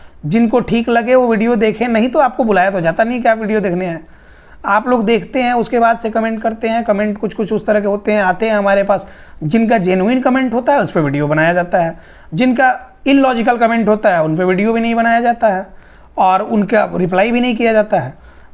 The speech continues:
तो इसलिए अगर आपको कोई प्रॉब्लम है, उस पर आप भेजेंगे, उसके according कुछ वीडियो बना के आपको कुछ सजेस्ट किया जाएगा, लेकिन वीडियो में हमेशा हम समझा देते हैं कि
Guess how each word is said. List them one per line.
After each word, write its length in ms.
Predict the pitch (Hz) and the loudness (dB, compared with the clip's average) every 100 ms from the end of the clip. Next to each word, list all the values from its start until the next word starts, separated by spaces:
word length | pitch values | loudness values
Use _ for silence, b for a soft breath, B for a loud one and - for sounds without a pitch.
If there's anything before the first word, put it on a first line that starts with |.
| - - | -20 -8
तो 120 | - | -4
इसलिए 400 | 277 - 262 320 | -2 0 2 2
अगर 380 | 339 214 226 285 | 2 2 2 2
आपको 400 | 262 196 - - | 2 0 -2 -2
कोई 200 | 226 214 | 0 0
प्रॉब्लम 520 | 185 147 151 180 175 | 2 2 2 0 -2
है, 300 | 151 165 170 | -4 -4 -4
उस 160 | 165 - | -6 -10
पर 300 | - 185 180 | -6 -2 0
आप 240 | 165 - | -2 -6
भेजेंगे, 640 | 127 147 170 196 185 165 170 | -8 -6 -2 0 0 -2 -2
उसके 300 | 170 165 190 | -4 -4 -4
according 460 | 170 170 165 180 | 0 0 0 -4
कुछ 180 | 175 160 | -6 -6
वीडियो 360 | 160 165 175 175 | -6 -4 -4 -2
बना 300 | 165 165 165 | -2 -2 -2
के 220 | 180 175 B B B B - - | -6 -8 B B B B -12 -4
आपको 280 | 180 - 175 | -4 -2 -4
कुछ 220 | 180 - | -4 -4
सजेस्ट 360 | 170 196 - | -4 -4 -6
किया 200 | - 185 | -4 -2
जाएगा, 480 | 185 185 170 175 180 | 0 0 2 2 0
लेकिन 320 | 185 185 196 | 0 -2 -4
वीडियो 280 | 180 175 196 | -2 -2 -2
में 120 | 196 | -2
हमेशा 340 | 165 185 175 208 | -4 -6 -2 0
हम 120 | 185 | 0
समझा 280 | 180 180 190 | -4 0 0
देते 240 | 196 202 | -2 -6
हैं 180 | 240 302 - b b b b - - | -6 -6 -8 b b b b -20 -6
कि 360 | 262 262 254 | -2 0 -2